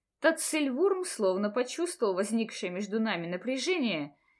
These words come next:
и положил лапу мне на колено. Я не сдержалась и погладила зверя по голове. Тот шипяще заурчал,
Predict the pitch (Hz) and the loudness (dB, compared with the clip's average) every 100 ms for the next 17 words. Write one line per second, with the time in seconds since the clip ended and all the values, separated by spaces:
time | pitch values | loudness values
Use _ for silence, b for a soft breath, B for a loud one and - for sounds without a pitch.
0 | b 320 320 339 294 262 277 254 254 - | b -6 0 2 2 2 0 2 2 2
1 | 294 202 170 170 247 262 214 156 143 135 | 0 0 -2 -4 -2 0 2 0 -2 -10
2 | - _ _ _ _ - 294 254 254 - | -12 _ _ _ _ -2 2 4 4 2
3 | 226 247 302 349 277 - - _ - 269 | 2 2 0 0 -2 -6 -14 _ -10 0
4 | 294 214 233 233 220 208 226 196 220 262 | 2 2 2 2 2 0 0 0 2 2
5 | 262 220 190 220 233 190 151 139 143 _ | 0 -4 -2 -2 -2 -2 -4 -6 -10 _
6 | _ _ _ - 277 - 262 - 240 220 | _ _ _ 2 2 2 -2 0 0 0
7 | - 208 214 220 240 - 311 330 | -2 0 2 0 -2 -2 0 -2